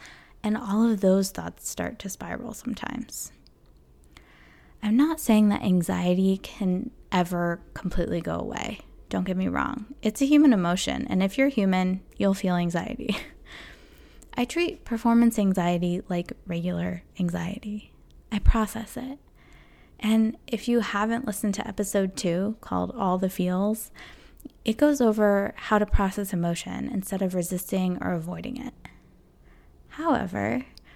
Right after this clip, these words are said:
we can make things so <laughs> much worse for ourselves sometimes because of how we're thinking about those emotions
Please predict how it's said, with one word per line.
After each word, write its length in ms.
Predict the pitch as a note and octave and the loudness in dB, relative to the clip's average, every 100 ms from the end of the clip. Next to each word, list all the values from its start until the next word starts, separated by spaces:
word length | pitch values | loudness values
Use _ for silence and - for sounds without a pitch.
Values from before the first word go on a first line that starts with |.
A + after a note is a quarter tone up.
| - - | -16 -6
we 100 | B3 | -2
can 240 | D4+ D4+ | 4 4
make 280 | A#3+ A#3+ - | 6 2 0
things 320 | A3+ A3 G#3+ | 0 2 0
so 220 | - - | -6 -4
<laughs> 0 | |
much 460 | G3+ G#3 A3 G3 - | 0 4 4 2 0
worse 440 | F#3+ - F#3+ - | 0 6 4 4
for 240 | - F#3+ F#3+ | -2 0 0
ourselves 420 | F#3+ - A3 A3 | -2 -2 -2 -2
sometimes 720 | - B3 B3+ C4+ C4 C4+ - - - - - - | 0 0 2 2 4 2 0 -18 -20 -20 -16 -10
because 320 | A3 A3+ G3+ | -6 -4 -2
of 180 | G#3 G#3 | -2 -4
how 680 | - - G3 F#3 F#3+ G3 - G#3 | -12 -6 -2 0 0 -2 -6 -6
we're 160 | G3 | -4
thinking 480 | F#3+ F#3+ F#3+ F#3 F3+ | -2 -4 -2 -2 -2
about 420 | - F3+ F3 - | -4 -4 -4 -4
those 260 | F3+ E3+ F3 - | -2 -2 -2 -2
emotions 720 | F3 F3 F3 F#3 F3 F3 F3 | 0 2 0 -2 -4 -4 -6